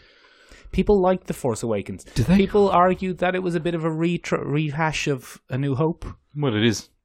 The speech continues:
Speaker 1: But
Speaker 2: Just
Speaker 1: it
Speaker 2: that movie with new people.
Speaker 1: Yeah.
Speaker 2: And a bit more diversity.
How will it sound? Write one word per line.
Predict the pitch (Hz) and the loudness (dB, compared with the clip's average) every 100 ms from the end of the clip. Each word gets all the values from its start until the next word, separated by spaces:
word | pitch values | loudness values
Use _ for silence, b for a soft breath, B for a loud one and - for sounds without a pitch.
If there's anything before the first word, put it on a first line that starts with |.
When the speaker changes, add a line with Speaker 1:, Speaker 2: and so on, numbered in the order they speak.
| - - _ - | -20 -20 _ -4
Speaker 1:
But | - | -2
Speaker 2:
Just | |
Speaker 1:
it | - | 2
Speaker 2:
that | 107 | 2
movie | 107 110 101 | 4 4 2
with | 98 | 0
new | 104 | 0
people. | 95 110 104 - - | 0 -2 -4 -10 -10
Speaker 1:
Yeah. | 294 330 294 190 | -6 0 4 4
Speaker 2:
And | 113 | 4
a | 98 | -2
bit | 104 | 2
more | 104 | 4
diversity. | 101 98 104 - 101 | 4 6 4 2 -4